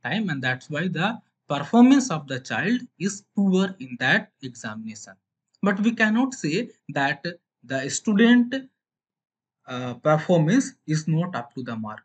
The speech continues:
because it gives the performance of a student at a particular moment of a time, which is not a real one.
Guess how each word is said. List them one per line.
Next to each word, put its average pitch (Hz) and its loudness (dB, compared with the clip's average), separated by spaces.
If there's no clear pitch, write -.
because 240 0
it 160 -6
gives 262 4
the 175 0
performance 185 -2
of 143 -8
a 131 -6
student 143 -2
at 131 -4
a 240 -2
particular 285 0
moment 165 2
of 120 -6
a 110 -12
time, 107 -8
which 160 -8
is 247 -4
not 170 -6
a 139 -2
real 143 0
one. 95 -16